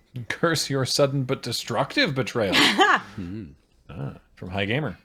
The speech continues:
Speaker 2: Shepherd of the Cosmos.
Speaker 1: I'm Commander Shepard, and this is my favorite two-drop in the graveyard.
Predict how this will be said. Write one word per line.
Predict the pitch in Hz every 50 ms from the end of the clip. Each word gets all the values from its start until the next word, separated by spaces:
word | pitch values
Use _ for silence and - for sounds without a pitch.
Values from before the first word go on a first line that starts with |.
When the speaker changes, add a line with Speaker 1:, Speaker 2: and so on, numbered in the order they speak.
| _ _ _ _ _ _ _ _ _ _ _ _ _ _ _
Speaker 2:
Shepherd | - - - 269 269 269 302 277
of | 269 240
the | 277 -
Cosmos. | - 254 208 202 190 185 208 208 - - 185 - - - - - - _ _ _ _ _ _ _
Speaker 1:
I'm | 95 95 104 107
Commander | - 107 104 104 101 92 90
Shepard, | - - 117 110 - 98 92 92
and | 101 98
this | 95 92 -
is | 95 87 98
my | 95 90 87
favorite | - - 127 120 101 95 82
two-drop | - - 98 92 92 95 95 98 95 -
in | 101
the | 98 95
graveyard. | 95 113 120 113 95 90 85 80 73 -